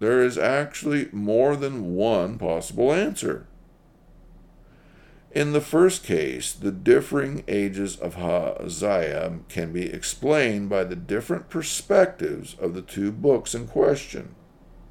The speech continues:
Since Chronicles focuses on Judah, Chronicles gives the age of forty-two when Hazael began to reign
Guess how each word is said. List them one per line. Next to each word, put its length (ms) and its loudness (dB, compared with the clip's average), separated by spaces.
Since 560 0
Chronicles 920 -2
focuses 840 2
on 280 2
Judah, 800 0
Chronicles 840 0
gives 300 -2
the 200 -6
age 280 -4
of 120 -4
forty-two 960 0
when 220 -6
Hazael 800 2
began 400 -6
to 120 -8
reign 640 -4